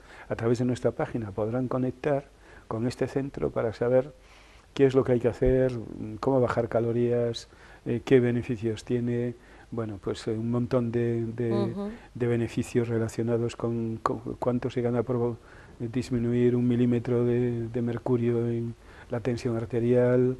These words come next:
Speaker 1: cómo se puede conseguir a través de actividad física, eh, una dieta sin sal. Eh, la próxima semana, eh,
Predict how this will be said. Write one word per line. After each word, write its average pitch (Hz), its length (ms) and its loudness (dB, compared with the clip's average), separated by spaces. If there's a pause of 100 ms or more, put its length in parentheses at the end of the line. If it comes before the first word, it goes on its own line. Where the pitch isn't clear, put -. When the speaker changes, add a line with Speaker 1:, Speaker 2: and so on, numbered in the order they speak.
(380)
Speaker 1:
cómo 127 200 2
se 120 140 -2
puede 120 200 0
conseguir 117 520 0
a 117 80 2
través 117 340 0
de 123 80 0
actividad 113 400 -2
física, 120 720 0 (420)
eh, 117 160 0 (100)
una 127 220 4
dieta 120 260 0
sin 113 240 -6
sal. 127 340 4 (1160)
Eh, 127 160 6
la 117 120 6
próxima 123 480 4
semana, 147 480 0 (1160)
eh, 107 600 -6